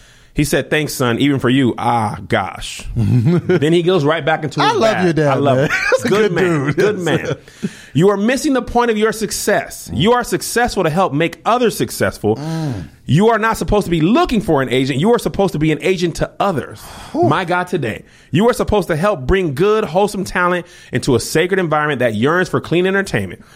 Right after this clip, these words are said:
Speaker 1: You are the trusted agent for God's venues to bring fun and laughter without foolishness."
Speaker 2: Mm.
Speaker 1: We've discussed this before, son.
Speaker 2: He done told you.
Speaker 1: Kev on Stage presents.
Speaker 2: Woo!
Speaker 1: There is one guy who controls over ninety percent of the fireworks worldwide.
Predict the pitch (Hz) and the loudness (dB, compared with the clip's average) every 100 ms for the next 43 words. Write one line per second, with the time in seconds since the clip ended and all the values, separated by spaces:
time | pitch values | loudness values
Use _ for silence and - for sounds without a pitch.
0 | - - 151 175 143 - 240 240 247 214 | -10 0 2 2 -2 -2 -2 0 0 0
1 | 233 233 214 143 123 190 202 160 117 190 | 2 0 -2 -2 0 2 0 -2 -2 -2
2 | 175 120 117 - - - 131 151 143 - | 0 0 0 -4 -10 -6 -2 0 0 0
3 | 170 196 180 170 165 151 143 147 139 - | -2 0 0 0 0 -2 0 0 -2 0
4 | 139 113 90 - - 139 170 202 262 269 | 0 0 -6 -8 -4 0 2 2 0 -4
5 | - 370 370 269 247 208 208 185 127 - | -2 -2 -2 -4 -2 -2 2 2 2 0
6 | 165 185 220 226 277 320 311 302 285 127 | 0 2 2 2 2 2 2 2 0 0
7 | 85 294 311 294 285 - 294 302 339 247 | 0 2 2 2 -2 0 2 2 2 0
8 | 233 254 320 - 240 523 508 - - 127 | 2 2 2 0 2 4 4 0 -10 0
9 | 220 233 156 190 277 262 254 240 208 202 | 2 2 2 2 2 2 0 2 2 0
10 | 170 208 202 185 180 175 147 170 202 202 | 0 2 4 4 2 0 0 0 2 0
11 | 185 196 175 156 - 165 160 165 - 120 | 0 0 0 0 0 0 2 0 0 2
12 | 147 139 123 107 85 | 2 2 2 0 -2